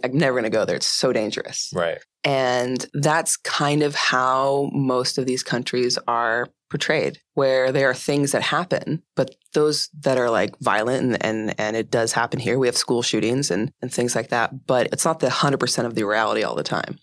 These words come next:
Speaker 1: And I think because of how our news media is set up, the, the nuance, the complexity is lost.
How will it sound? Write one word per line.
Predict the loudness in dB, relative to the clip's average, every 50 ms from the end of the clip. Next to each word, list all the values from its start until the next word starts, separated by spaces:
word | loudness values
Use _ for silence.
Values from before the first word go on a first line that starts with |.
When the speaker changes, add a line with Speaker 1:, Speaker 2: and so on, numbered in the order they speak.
| _ _ -2
Speaker 1:
And | 0 0
I | 0 0
think | -2 -2 -4 -2 0 2 2 0 0 -2 -4
because | -4 -4 -2 -4 -4 -2 0 2 2 2 0 0 -2
of | -2 -4
how | -4 -2 -2 0 0 0 0
our | 0 0 -2 -2
news | -2 -2 0 0 0 0
media | 0 0 0 0 0 0
is | -2 0
set | 0 0 0
up, | 2 2 0 0 -2 -4 -8 _ _ _ _ -8
the, | -4 -2 0 0 0 0 0 0 0 0 0 0 -2 -2 -4 -8 _ _ _ -4
the | 0
nuance, | 0 2 2 2 2 0 0 -2 -2
the | -2 -2
complexity | -2 -2 0 -2 -2 -2 -2 -2 -2 0 0
is | 0 0 0
lost. | 0 0 2 2 2 0 -2 -4 -4 -4 -6